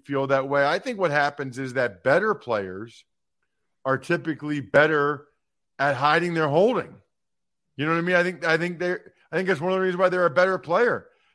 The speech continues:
They're, they do a better job with their hands of sneaking the holding as opposed to younger players. I'll give an example. Landon Dickerson is, uh, was a Pro Bowler this year for the Eagles. He had seven holding penalties.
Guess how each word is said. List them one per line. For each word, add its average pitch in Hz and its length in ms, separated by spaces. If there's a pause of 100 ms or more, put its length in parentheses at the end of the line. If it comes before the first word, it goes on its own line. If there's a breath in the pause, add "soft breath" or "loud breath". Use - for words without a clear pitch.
They're, 170 240
they 160 160
do 196 120
a 175 40
better 180 260
job 175 280
with 170 140
their 139 180
hands 151 640 (420)
of 143 300
sneaking 208 640
the 143 120
holding 120 580 (1200)
as 147 160
opposed 165 380
to 165 80
younger 190 360
players. 131 600 (100)
I'll 185 100
give 190 140
an 165 60
example. 139 560 (320 soft breath)
Landon 175 400
Dickerson 143 720 (480)
is, 143 500
uh, 131 300
was 143 180
a 139 60
Pro 175 280
Bowler 131 420
this 113 260
year 127 180
for - 120
the 127 100
Eagles. 175 200
He 185 60
had 170 100
seven 190 340
holding 196 320
penalties. - 580